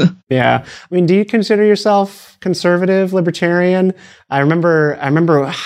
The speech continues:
Speaker 2: I can't remember which video it was, but you had talked about, like, not hearing about the Libertarian Party <laughs> until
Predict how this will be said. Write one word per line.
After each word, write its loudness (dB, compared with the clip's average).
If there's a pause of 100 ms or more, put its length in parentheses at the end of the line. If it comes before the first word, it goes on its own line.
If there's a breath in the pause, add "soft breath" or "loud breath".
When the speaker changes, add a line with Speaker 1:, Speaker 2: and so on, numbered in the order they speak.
Speaker 2:
I -4
can't -6
remember 2
which 0
video 0
it -10
was, -6 (300 loud breath)
but 0
you 4
had 0
talked -2
about, 0
like, -2
not 0
hearing 2
about 0
the 0
Libertarian 0
Party 0
<laughs> 0
until -2